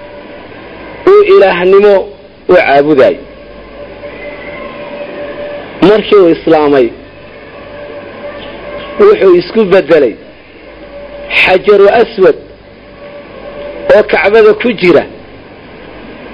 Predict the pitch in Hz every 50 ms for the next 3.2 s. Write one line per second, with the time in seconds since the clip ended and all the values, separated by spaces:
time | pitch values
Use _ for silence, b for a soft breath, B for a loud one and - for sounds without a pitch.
0 | - - - 214 220 220 220 202 - - 214 208 208 208 208 196 180 185 185 170
1 | 143 127 - - - - - - - - - - - - - - - - - -
2 | - 165 180 175 196 233 247 - - 202 196 190 - - 226 202 196 208 208 196
3 | 175 165 151 131